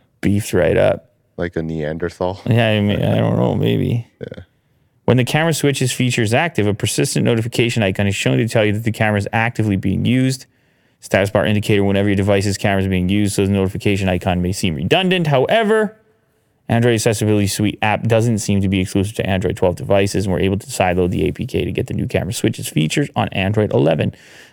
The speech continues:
Speaker 1: This is gonna be super helpful for some people, obviously,
Speaker 2: Mm-hmm.
Speaker 1: those that, that do have the, uh, uh, need the accessibility, uh, aspect of it, but I, you can also imagine the variety of convenience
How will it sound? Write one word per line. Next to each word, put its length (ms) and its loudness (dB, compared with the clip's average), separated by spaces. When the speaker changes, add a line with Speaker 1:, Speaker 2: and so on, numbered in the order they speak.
Speaker 1:
This 240 2
is 320 -4
gonna 140 2
be 100 2
super 320 0
helpful 320 0
for 140 -4
some 160 -4
people, 360 -2
obviously, 440 0
Speaker 2:
Mm-hmm. 120 -2
Speaker 1:
those 280 4
that, 220 -2
that 240 -4
do 140 0
have 240 2
the, 300 0
uh, 140 0
uh, 100 4
need 300 2
the 280 0
accessibility, 760 -2
uh, 380 -2
aspect 440 2
of 120 4
it, 220 0
but 340 0
I, 120 -4
you 160 0
can 120 4
also 320 2
imagine 560 2
the 100 2
variety 460 2
of 160 -10
convenience 960 0